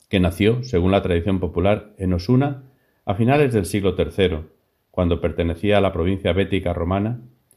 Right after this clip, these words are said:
y vivió en Cesarea de Mauritania, al norte de la actual Argelia. Durante la época del emperador Diocleciano, los cristianos sufren una dura persecución.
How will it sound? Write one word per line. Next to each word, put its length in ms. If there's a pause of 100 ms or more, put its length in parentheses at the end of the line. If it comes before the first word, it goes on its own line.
(240)
y 100
vivió 280
en 100
Cesarea 580
de 120
Mauritania, 720 (160)
al 160
norte 300
de 100
la 60
actual 320
Argelia. 480 (2000)
Durante 380
la 140
época 320
del 100
emperador 460
Diocleciano, 720 (260)
los 200
cristianos 580
sufren 320
una 160
dura 260
persecución. 680